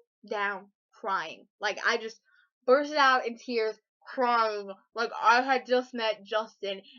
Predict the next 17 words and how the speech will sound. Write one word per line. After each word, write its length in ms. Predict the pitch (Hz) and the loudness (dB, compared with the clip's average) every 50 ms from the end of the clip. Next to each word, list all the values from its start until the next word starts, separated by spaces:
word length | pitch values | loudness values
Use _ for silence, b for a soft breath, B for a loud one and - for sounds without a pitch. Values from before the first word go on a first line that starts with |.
| B | B
and 180 | - 226 233 247 | -6 -4 -4 -4
he 280 | 247 254 277 277 269 | -4 -4 -4 -4 -4
said 300 | 262 - - 269 262 269 | -6 -4 -2 0 0 0
my 260 | 254 254 240 226 220 220 | 2 2 2 4 2 2
name, 540 | 220 226 240 240 240 240 226 220 214 196 202 208 B B 285 269 247 | -2 -2 -2 -2 0 -2 -2 -2 -4 -6 -10 -14 B B -20 -14 -6
and 200 | 220 226 240 247 | -4 -4 -2 -2
he 240 | 277 285 294 285 294 | -4 -4 -4 -4 -2
hugged 300 | 269 269 269 277 262 247 | 4 6 6 6 6 2
me 300 | 262 254 240 233 240 247 | -2 -4 -4 -4 -6 -6
for, 100 | - 247 | -4 -2
like, 240 | 233 220 214 202 214 - | 0 0 -2 -2 -6 -10
twenty 380 | - 277 277 277 269 269 277 262 | -6 -2 -2 0 0 -2 -4 -6
seconds. 460 | 254 - 269 262 262 247 226 220 208 - - - | -2 0 2 2 2 0 -2 -6 -6 -6 0 4
I 140 | 294 349 | 6 6
was 180 | 349 330 330 320 311 | 6 6 4 2 4
like, 140 | 302 285 - | 4 2 2
Ah! 1600 | 254 427 453 494 605 679 - 698 698 679 659 679 679 659 659 659 640 659 640 622 605 622 622 587 587 571 571 571 539 523 466 381 | 2 4 6 8 8 8 8 6 6 6 6 6 6 6 6 6 6 6 8 8 8 8 8 8 8 8 8 8 6 6 4 2